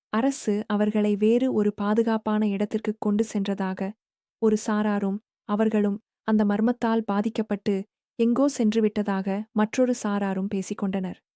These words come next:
இன்று வரை ஹபீப் நகர் கிராம மக்கள் சூரியன் மறைந்த பிறகு அந்த பாழடைந்த கிணற்றின் அருகே செல்வதில்லை. அந்த பகுதி ஒரு சபிக்கப்பட்ட இடமாக கருதப்படுகிறது. இருப்பினும், இரவில் தனிமையில் அந்த சாலையை கடப்பவர்கள்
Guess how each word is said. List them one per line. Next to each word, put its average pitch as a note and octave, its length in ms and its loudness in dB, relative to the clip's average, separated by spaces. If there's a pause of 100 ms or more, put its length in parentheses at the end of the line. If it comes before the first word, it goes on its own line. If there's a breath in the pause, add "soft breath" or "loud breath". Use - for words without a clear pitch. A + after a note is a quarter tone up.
(220)
இன்று C#4+ 280 4
வரை D#4+ 400 4 (160)
ஹபீப் D4 360 4
நகர் A#3 260 2
கிராம G#3+ 320 2
மக்கள் G#3 440 2 (260)
சூரியன் F4 440 6
மறைந்த A3 320 4
பிறகு G#3+ 480 2 (260)
அந்த B3+ 220 4
பாழடைந்த D4 680 2
கிணற்றின் C4 520 2
அருகே G#3+ 300 4
செல்வதில்லை. G3 720 0 (520)
அந்த C4+ 220 4
பகுதி D4+ 600 2 (140)
ஒரு C#4 240 4
சபிக்கப்பட்ட C#4 560 2
இடமாக G#3+ 500 4
கருதப்படுகிறது. G3 840 0 (640)
இருப்பினும், A#3+ 540 4 (440)
இரவில் E4+ 340 6
தனிமையில் A#3+ 640 4
அந்த A3+ 240 2
சாலையை C4+ 480 2
கடப்பவர்கள் G#3 680 0